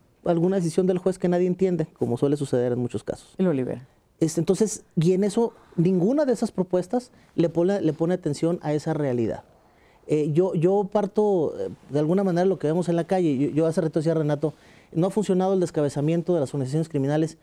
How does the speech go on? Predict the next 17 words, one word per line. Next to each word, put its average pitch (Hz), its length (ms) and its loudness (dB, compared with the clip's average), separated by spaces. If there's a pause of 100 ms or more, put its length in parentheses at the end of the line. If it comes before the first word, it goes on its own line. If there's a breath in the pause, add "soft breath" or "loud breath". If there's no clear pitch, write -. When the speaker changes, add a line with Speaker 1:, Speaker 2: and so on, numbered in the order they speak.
(340 soft breath)
Speaker 1:
Yo 165 180 2
no 190 80 2
estoy 180 140 0
de 165 60 2
acuerdo 170 200 0
con 147 140 -2
ese 143 140 -2
paradigma. 107 580 -4
En, 131 360 0
con 131 120 0
la 143 100 0
parte 175 200 0
operativa 170 340 0
es 160 80 -2
un 170 80 0
paradigma 147 340 0
equivocado. 110 540 -4